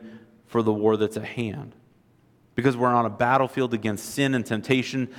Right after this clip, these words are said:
against the temptation to go back and to be conformed to this world. We are living transformed lives, and so we are, we're to be in this battle, to, to put aside the self-pleasures and the desires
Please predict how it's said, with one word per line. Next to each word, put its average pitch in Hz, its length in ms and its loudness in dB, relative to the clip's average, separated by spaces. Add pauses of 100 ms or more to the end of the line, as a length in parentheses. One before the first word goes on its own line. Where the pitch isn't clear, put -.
(160)
against 127 300 2
the 127 60 0
temptation 135 580 2
to 123 60 0
go 120 160 4
back 123 400 0
and 120 100 0
to 113 60 0
be 113 120 0
conformed 127 500 0
to 127 60 4
this 110 220 -2
world. 101 500 0 (1400)
We 123 160 6
are 120 60 4
living 131 360 2
transformed 127 840 -2
lives, 110 360 0
and 113 80 -8
so 117 140 0
we 117 160 4
are, 113 260 2
we're 120 160 2
to 117 320 -6 (340)
be 139 240 2
in 131 120 0
this 113 320 -2
battle, 104 720 -2 (1400)
to, 117 140 0
to - 280 -4
put 139 260 0
aside 123 420 0
the 113 80 -4
self-pleasures 123 920 0
and 110 60 -2
the 104 60 -2
desires 110 680 0